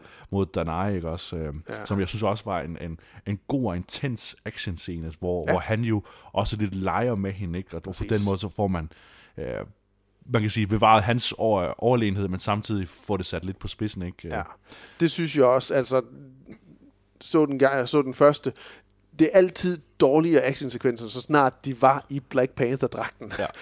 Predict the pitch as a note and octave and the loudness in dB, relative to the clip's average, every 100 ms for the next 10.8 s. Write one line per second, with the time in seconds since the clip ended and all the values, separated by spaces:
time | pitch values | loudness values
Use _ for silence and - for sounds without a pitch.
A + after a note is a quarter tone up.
0 | - - - _ - F3+ F#3 D3 C#3+ B2 | -14 -12 -12 _ 2 6 6 6 2 4
1 | A#2 C3 B2+ B2 C3 C3 B2+ A#2 A#2+ B2+ | 6 8 8 8 2 2 -2 -2 -2 4
2 | C3+ C3 C3 B2+ D3+ C#3 C3+ C3+ B2 B2+ | 6 6 4 2 4 4 4 2 2 2
3 | C3 B2+ - B2+ C3 - B2 B2+ A#2 A2 | 2 0 2 0 0 -2 -2 -2 -8 -8
4 | F#2+ - - - - A#2+ A2+ G#2 G#2 G2 | -16 -18 -20 -20 -4 2 4 2 -4 -16
5 | - - - - C#3+ C#3+ C#3+ D#3 E3 E3 | -18 -20 -14 0 4 6 6 6 6 8
6 | C#3 C#3+ C#3 - D#3 D3+ - B2 A#2+ C3 | 8 6 2 2 4 6 4 2 2 2
7 | - A2+ G#2+ G#2+ A2 G#2+ B2 - A#2 A2+ | 2 2 2 -6 -8 0 0 0 -2 0
8 | A2+ A2+ B2+ B2 C#3 B2+ E3 C#3+ C3+ B2+ | 0 0 0 4 4 4 0 4 6 6
9 | A#2+ G#2+ G#2+ C#3 C#3 C3 C#3 B2+ G#2 - | 4 -2 0 2 2 2 2 2 -4 -8
10 | - - - D3+ D3 C#3 B2+ A#2+ | -20 -6 4 8 8 8 8 6